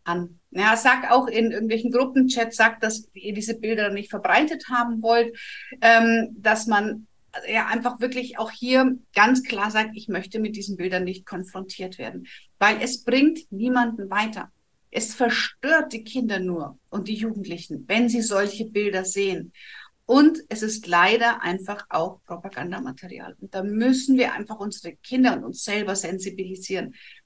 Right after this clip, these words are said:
Ich bekomme auch immer wieder jetzt Videos zugeschickt, "Kira, kannst du das Video verbreiten, kannst du das verbreiten?" Nein, weil ich mich dazu viel zu wenig auskenne. Und natürlich schlägt mein Herz für eine Seite. Ähm,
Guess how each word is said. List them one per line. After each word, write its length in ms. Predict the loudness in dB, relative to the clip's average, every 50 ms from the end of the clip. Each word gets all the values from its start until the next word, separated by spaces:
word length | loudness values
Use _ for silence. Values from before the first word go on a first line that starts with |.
| _ _ _ _ _
Ich 140 | -6 0
bekomme 500 | 0 0 0 2 2 4 4 4 4 4
auch 220 | 2 2 2 4 4
immer 160 | 4 4 4
wieder 240 | 4 4 4 6 6
jetzt 260 | 4 0 0 -4 -2
Videos 360 | 0 0 2 4 2 2 0 -2
zugeschickt, 400 | -6 -6 -6 -6 -8 -10 -6 _
"Kira, 200 | 0 2 2 0
kannst 260 | 0 -2 -2 -2 0
du 20 |
das 240 | 0 0 0 0 2
Video 240 | 0 0 2 0 0
verbreiten, 480 | 0 2 4 4 4 4 2 -2 -6
kannst 160 | -4 -4 -4 -2
du 60 | -2
das 160 | -2 -2 -2
verbreiten?" 440 | -4 -4 0 0 -2 -2 -2 -8 -12 -14 -20 _ _ _
Nein, 520 | -2 0 0 0 0 -2 -4 -6 -10 -14 _ _ _ _ _ _ _ _
weil 260 | 2 4 4 4 2 -2
ich 160 | -4 -4 -2
mich 180 | -4 -4 -2
dazu 360 | -4 -4 -4 -4 -8 -8 -8 -12 -14 -20 _ _
viel 220 | 2 4 4 4
zu 160 | 2 -2 -2 0
wenig 300 | 0 0 -2 -6 -6 -6
auskenne. 540 | -4 -4 -4 -6 -6 -6 -6 -4 -4 -6
Und 80 | -2 -2
natürlich 580 | -2 -2 -2 -6 -6 -4 -4 -2 -2 -2 -2 -4
schlägt 380 | -2 -2 -2 -4 -4 -8 -8
mein 180 | -8 -6 -6 -6
Herz 360 | -6 -6 -6 -6 -4 -6 -4
für 140 | -4 -4 -4
eine 260 | -4 -4 -2 -2 -4
Seite. 500 | -2 0 0 0 -2 -2 -4 -6 -6 -6 -12 -18 -20 -20 -20 -10 _ 0
Ähm, 400 | 2 2 2 -2 -6 -10 -16